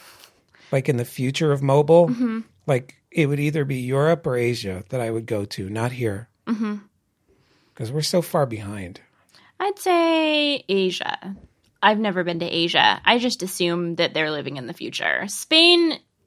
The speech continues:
Speaker 2: does not strike me as a place that's living in the future. <laughs>
Speaker 1: No, but Spain is just a cheap place in Europe where you can hold a huge conference
Speaker 2: Yeah.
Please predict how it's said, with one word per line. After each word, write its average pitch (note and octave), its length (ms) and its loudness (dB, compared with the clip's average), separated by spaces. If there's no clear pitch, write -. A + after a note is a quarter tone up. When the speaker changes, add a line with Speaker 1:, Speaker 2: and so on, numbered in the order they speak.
Speaker 2:
does A3 180 -2
not G3 240 2
strike F3 300 -2
me D#3+ 100 -4
as D3+ 80 -6
a D3 60 -12
place - 320 -6
that's - 180 -16
living D#3+ 220 -6
in - 80 -14
the - 80 -12
future. - 480 0
<laughs> - 40 -20
Speaker 1:
No, G3 200 6
but E3 120 2
Spain A#3 440 2
is G3 180 2
just E3 320 -2
a C3+ 80 -2
cheap D#3+ 400 -2
place D3+ 400 2
in C3+ 140 -4
Europe C#3+ 360 0
where B2+ 80 -6
you B2 140 -8
can B2+ 160 -8
hold C#3 260 0
a C3 40 -6
huge B2+ 320 -4
conference C3+ 680 -4
Speaker 2:
Yeah. G#3+ 280 -2